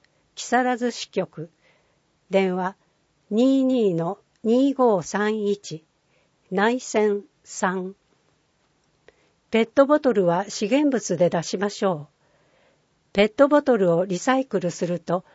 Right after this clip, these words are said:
文房具などに再利用されます。資源にできるペットボトル。ジュース、酒類、醤油など。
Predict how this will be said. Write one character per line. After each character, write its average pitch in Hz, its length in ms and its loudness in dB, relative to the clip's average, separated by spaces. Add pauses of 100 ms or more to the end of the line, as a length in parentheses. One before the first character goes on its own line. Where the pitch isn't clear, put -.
(260)
文 247 240 4
房 277 220 4
具 220 140 2
な 180 140 2
ど 180 100 -4
に 165 160 -2
再 233 340 0
利 247 140 -2
用 190 180 2
さ 170 200 -8
れ 170 120 -4
ま 156 140 -8
す。 - 340 -20 (1200)
資 - 180 -2
源 254 280 2
に 175 160 -2
で - 100 -4
き 214 180 -2
る 170 140 -2
ペ 190 180 0
ッ 185 140 -4
ト 233 120 0
ボ 240 120 0
ト 165 180 -6
ル。 143 160 -12 (1080)
ジ 262 140 2
ュ 247 100 4
ー 208 40 2
ス、 - 380 -10 (300)
酒 254 480 0
類、 156 340 -4 (220)
醤 220 400 2
油 214 320 -2 (200)
な 190 160 0
ど。 156 200 -10